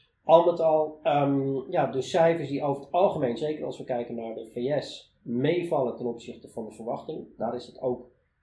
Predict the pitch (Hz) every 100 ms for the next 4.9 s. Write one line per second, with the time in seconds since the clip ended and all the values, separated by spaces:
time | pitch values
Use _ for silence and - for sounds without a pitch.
0 | - 127 135 - 117 117 120 123 127 123
1 | - 113 110 - 127 160 - 120 117 113
2 | 110 110 - 113 - 117 107 - 110 127
3 | 143 160 - _ _ _ - 123 127 131
4 | 139 135 127 120 120 123 120 123 117